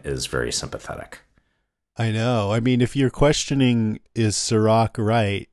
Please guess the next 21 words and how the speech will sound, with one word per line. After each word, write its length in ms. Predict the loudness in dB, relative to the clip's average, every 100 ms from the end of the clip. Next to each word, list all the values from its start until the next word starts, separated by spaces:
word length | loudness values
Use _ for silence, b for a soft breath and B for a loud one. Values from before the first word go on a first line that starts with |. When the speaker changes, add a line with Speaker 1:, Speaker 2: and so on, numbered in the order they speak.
| _
Speaker 2:
then 380 | -4 -2 0 0
that's 280 | 0 0 -2
sort 380 | -6 -2 0 2
of 320 | 0 -4 -14 B B B 0
puts 260 | 2 2
you 80 | -2
in 80 | 0
a 60 |
place 400 | 0 2 2 0 0
where 160 | 0
you're 120 | 0
not 140 | -2 -2
sure 180 | 0 0
who 100 | 0
the 60 | -2
good 180 | -4
guy 160 | 0 0 0
<laughs> 60 |
is. 420 | -2 -2 -6 -8 0
Speaker 1:
<laughs> 240 | 0 2
Yeah. 320 | 2 2 2